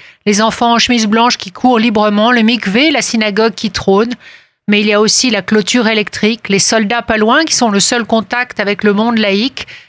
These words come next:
les cahiers sages et la peur. La peur des autres qui partagent cette zone dont on entend le soir les cris joyeux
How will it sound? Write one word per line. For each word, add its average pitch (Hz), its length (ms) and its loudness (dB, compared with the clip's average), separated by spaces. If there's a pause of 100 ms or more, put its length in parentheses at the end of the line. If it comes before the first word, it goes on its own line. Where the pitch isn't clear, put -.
(100)
les 233 120 0
cahiers 226 360 -2
sages 233 520 -4
et 202 120 -4
la 196 120 0
peur. 180 520 -6
La 185 100 -2
peur 214 240 0
des 202 220 0
autres 339 320 0
qui 220 120 -4
partagent 202 500 -4
cette 202 180 -2
zone 226 360 0 (360)
dont 214 180 0
on 208 140 2
entend 214 300 0
le 214 100 2
soir 220 340 0
les 202 100 -2
cris 226 240 -2
joyeux 202 520 0